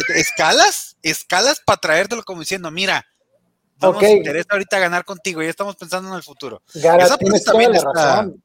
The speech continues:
Speaker 2: O sea, tienes toda la razón en que un quarterback de ese calibre tiene para decir, "Ah, estas son jaladas", ¿no?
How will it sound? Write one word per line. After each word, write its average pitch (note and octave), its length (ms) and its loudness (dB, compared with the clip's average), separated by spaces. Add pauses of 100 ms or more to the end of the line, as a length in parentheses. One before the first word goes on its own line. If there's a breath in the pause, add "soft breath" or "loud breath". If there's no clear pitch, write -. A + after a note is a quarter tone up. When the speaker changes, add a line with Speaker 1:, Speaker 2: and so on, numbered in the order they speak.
Speaker 2:
O F3 100 -6
sea, E3 180 0
tienes B3+ 240 2
toda C4+ 140 4
la B3+ 80 6
razón F#3+ 360 -2
en G3+ 120 -8
que F#3+ 120 -2
un G3 160 -4
quarterback G3 360 2
de F#3+ 100 0
ese G3 200 -2
calibre D#3 520 -2
tiene F3 300 -4
para D3 200 -4
decir, E3+ 320 -8
"Ah, D#3+ 260 -4
estas D#3 200 -10
son E3 140 -6
jaladas", C#3+ 600 -4
¿no? D#3 160 -10